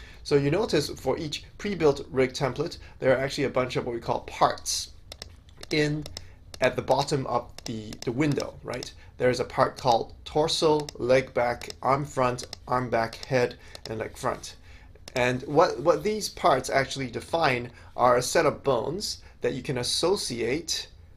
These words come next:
with your regions, okay? So all you need to do now is to associate these parts with your regions,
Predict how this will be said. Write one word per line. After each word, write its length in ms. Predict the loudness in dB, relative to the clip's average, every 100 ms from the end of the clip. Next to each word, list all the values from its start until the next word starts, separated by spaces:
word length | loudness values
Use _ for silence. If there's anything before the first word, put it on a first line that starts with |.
| -10 -2
with 200 | -2 -2
your 120 | -4
regions, 540 | -4 -6 -8 -12 -16 -6
okay? 240 | -2 -2 -6 -18 -20 -2
So 140 | 2
all 200 | 6 6
you 120 | 6 2
need 100 | -2
to 100 | -6
do 360 | 0 2 2
now 300 | 2 2 2
is 120 | 0
to 120 | -2 -4
associate 640 | 0 0 0 0 0 -2
these 240 | -6 -6 -10 -16 -6
parts 500 | 2 2 2 -4 -10 -8
with 180 | -6
your 80 | -4
regions, 600 | -2 -2 -2 -2 -4 -6